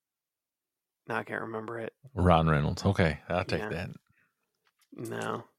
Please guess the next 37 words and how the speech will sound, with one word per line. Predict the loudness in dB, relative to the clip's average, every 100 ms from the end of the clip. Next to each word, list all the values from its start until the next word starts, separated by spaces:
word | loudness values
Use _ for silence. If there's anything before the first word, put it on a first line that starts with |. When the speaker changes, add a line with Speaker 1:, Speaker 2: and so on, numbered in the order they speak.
| _ _ _
Speaker 1:
It | -2
was | 0 0
in, | 0
like, | 0
he | -2
was, | -2
like, | -4
a |
British | -6 -6 -4 -6
guy. | -6 -6 -8 -14 _ _ _ _ _ -4
Speaker 2:
A | 0
British | 6 6 6 0
guy? | -2 -2 -2 -6 -14 -20 -20 -18
Speaker 1:
Yeah. | -12 -6 -6 -8 -10
Oh, | -8 -6 -6 -8 -8
darn | -6 -4
it. | -6 _ _ _ _ -16
'Cause | -14 -10
it | 2
was | 8 8 8
mostly | 4 6 2
the | 2
beard. | -2 -2 -2 -4 _ _ _ _ _ _ _ _ _ _
Speaker 2:
Oh. | -4 -4 -4 -8 -14 _ _ _ _ _ _
Speaker 1:
Yeah. | -4 -4 -4 -10 _ _ _ 2
Speaker 2:
I | 6
almost | 6 4 2
shaved | 2 4
it |
all | 4 4
off. | 2 0 -6 _ _ _ -2
Speaker 1:
Do | 0 0
it. | -2 _ _ _ _ _ _ _ -4
You | 4 6
would, | 4 0 -20 _ _ _
your | -6 -2 0 0 -6 _ _ _ -6
kid, | 0 2